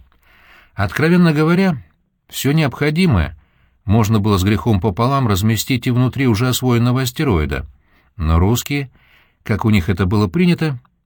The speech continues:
решили не мелочиться. К базе аккуратно пригнали еще четыре глыбы поменьше — которые закрепили при помощи хитрой силовой конструкции.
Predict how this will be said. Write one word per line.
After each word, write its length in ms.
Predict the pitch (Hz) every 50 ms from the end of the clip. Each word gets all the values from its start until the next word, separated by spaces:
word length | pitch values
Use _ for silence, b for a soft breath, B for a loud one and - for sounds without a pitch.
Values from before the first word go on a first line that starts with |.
| _ -
решили 400 | 123 165 170 - - 190 185 175
не 80 | 170
мелочиться. 720 | 165 156 151 143 131 - - - 78 78 - - 73 80 - _ _ _ _ _ _ _ _ -
К 100 | 80 80
базе 320 | 78 82 104 117 107 113
аккуратно 400 | 92 87 - 107 110 107 113 104
пригнали 560 | 87 85 107 101 104 110 123 123 117 120 120 b b b b b b b b
еще 400 | - 120 139 120 - - - 123
четыре 380 | - - 113 - 120 117 117 107
глыбы 320 | 107 110 113 107 117 113
поменьше — 600 | - 147 143 135 104 82 73 - - - 76 78 - - _ _ _ _ _ _ _
которые 360 | - 82 80 - 95 92 92
закрепили 480 | 82 90 95 85 98 98 90 - 113 104
при 160 | 87 - 98
помощи 560 | 90 113 110 107 104 95 - - 117 104 b b b b b b
хитрой 400 | - - 120 113 101 - 117 113
силовой 380 | 107 - 110 107 107 107 104 104
конструкции. 720 | 127 131 131 - - 104 87 76 78 - - 76 73 73